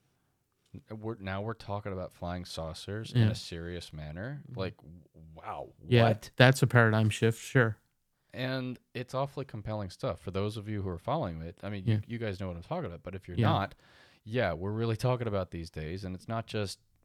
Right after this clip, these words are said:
Speaker 1: whack jobs on the internet.
Speaker 2: Right.
Speaker 1: It's Congress.
Speaker 2: Yeah.
Speaker 1: You know,
Speaker 2: Yep.
Speaker 1: it's, it's the Defense Department, these,
Speaker 2: Yeah.
Speaker 1: these sorts of things. And so if we're, if we're talking about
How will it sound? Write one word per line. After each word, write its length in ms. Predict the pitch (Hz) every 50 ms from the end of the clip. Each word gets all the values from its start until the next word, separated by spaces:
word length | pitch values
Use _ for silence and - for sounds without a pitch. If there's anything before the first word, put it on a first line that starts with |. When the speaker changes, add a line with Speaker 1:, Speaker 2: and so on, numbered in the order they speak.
| _ -
Speaker 1:
whack 220 | 95 104 101 95 -
jobs 260 | - 95 90 87 85
on 120 | 90 82 80
the 120 | 85 107
internet. 340 | 143 151 95 85 78 - - -
Speaker 2:
Right. 220 | - 135 117 113 113
Speaker 1:
It's 240 | - - - - - _ _ _ _
Congress. 720 | - - 139 139 143 135 110 101 87 78 - - - - - - - - _ - -
Speaker 2:
Yeah. 200 | 123 117 98 - - - - - _ _ _ _ - - - _ - - - - - - _ - _ -
Speaker 1:
You 120 | 117 117
know, 160 | 104 104 110 _ _ - - - - 92 82
Speaker 2:
Yep. 160 | 80 76 - _ _ -
Speaker 1:
it's, 420 | 107 113 117 104 - - - -
it's 220 | 92 104 98 - -
the 140 | - 117
Defense 480 | 107 - 117 104 - 131 127 127 120 -
Department, 580 | - - 123 - - 117 113 - 95 87 85 90
these, 160 | 107 110 -
Speaker 2:
Yeah. 140 | 127 117 113
Speaker 1:
these 120 | 110 110
sorts 220 | 104 110 98 - -
of 100 | 95 -
things. 560 | - 180 170 117 87 82 85 90 - - - _ _ _ _ -
And 180 | - 110 113 104
so 240 | - - 120 107 107
if 220 | 107 104 - -
we're, 140 | 107 101 104
if 180 | - 101 - -
we're 80 | 95
talking 540 | - - - - - 143 143 139 - 131 113
about 340 | 104 101 98 92 92 90